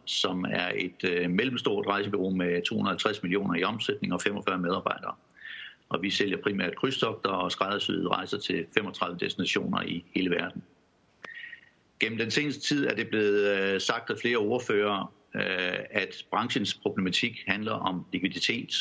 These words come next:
som Hornshøj også er inde på. Og det er helt korrekt, men det handler også om drift. De rejser, som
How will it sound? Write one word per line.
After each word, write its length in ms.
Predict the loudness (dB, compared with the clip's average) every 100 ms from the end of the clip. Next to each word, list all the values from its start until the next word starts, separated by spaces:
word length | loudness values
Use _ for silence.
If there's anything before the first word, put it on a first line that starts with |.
| -2
som 260 | -2 0 2
Hornshøj 320 | 0 2 2
også 220 | 2 2
er 40 | 0
inde 160 | 0
på. 240 | 0 -2 -4 _ _ -16 -16 -14 -16 -6
Og 120 | -2 0
det 80 |
er 40 | 2
helt 180 | 0 2
korrekt, 540 | 2 2 0 -4 -6 -2
men 200 | 0 2
det 80 |
handler 180 | 0 2
også 160 | 0 0
om 80 | 0
drift. 460 | 0 0 -4 -14 _ _ _ _ _ _ -2
De 340 | 2 2 2 0
rejser, 340 | 0 0 0 -2
som 500 | 0 0 0 -2